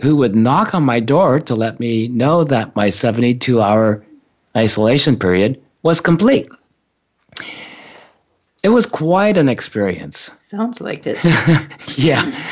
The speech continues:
Speaker 1: I mean, when you first start, it's like, "Ah, this is nice." You know, it's quiet and you're just by yourself. Nobody's bothering you. Da, da, da, da.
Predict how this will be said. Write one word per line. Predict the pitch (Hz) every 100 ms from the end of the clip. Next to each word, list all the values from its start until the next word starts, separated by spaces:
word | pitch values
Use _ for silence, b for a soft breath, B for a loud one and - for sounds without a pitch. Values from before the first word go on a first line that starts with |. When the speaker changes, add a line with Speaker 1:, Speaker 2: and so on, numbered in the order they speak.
| B B B B B B
Speaker 1:
I | 165
mean, | 170 160 151 -
when | 165 175
you |
first | 160 254 262 -
start, | 247 254 180
it's | 139 -
like, | 131 127 -
"Ah, | 180 208 202 175
this | 175 240
is | 175 113
nice." | 127 165 247 185 160
You | 160
know, | 131 120
it's | 147 113
quiet | - - - 113 139 156 147 151 151 151 131
and | 76 - B
you're | - 82
just | - 110 -
by | 143 147
yourself. | 147 131 143 135 87
Nobody's | 95 143 156 135
bothering | - 101 131 147 143 143
you. | 143 147 143 139 B B B B B
Da, | 135
da, | 139 131
da, | 139
da. | 156 190 175 165